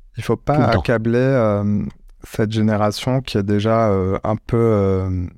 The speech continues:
Speaker 1: bah, victime, quelque part, de, des actions, euh, de, de nos, des adultes.
Speaker 2: C'est pas un peu, c'est complètement. Ils, ils sont nés, dès, depuis qu'ils sont nés, ils voient des gens jetés par terre. Enfin,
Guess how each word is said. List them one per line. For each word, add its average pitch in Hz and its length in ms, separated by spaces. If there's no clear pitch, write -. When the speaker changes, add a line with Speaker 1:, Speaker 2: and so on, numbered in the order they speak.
Speaker 1:
bah, 95 180
victime, 107 560
quelque 104 280
part, 123 300
de, 101 280
des 98 220
actions, 123 500
euh, 98 540
de, - 440
de 107 140
nos, 101 460
des 104 200
adultes. 131 380
Speaker 2:
C'est - 180
pas 104 100
un 110 100
peu, 202 180
c'est 101 140
complètement. 113 560
Ils, 95 240
ils 101 160
sont 104 220
nés, 139 360
dès, 107 240
depuis 110 260
qu'ils - 100
sont 104 160
nés, 123 100
ils 143 100
voient 107 140
des 101 100
gens 95 140
jetés 95 240
par - 220
terre. 151 160
Enfin, 98 180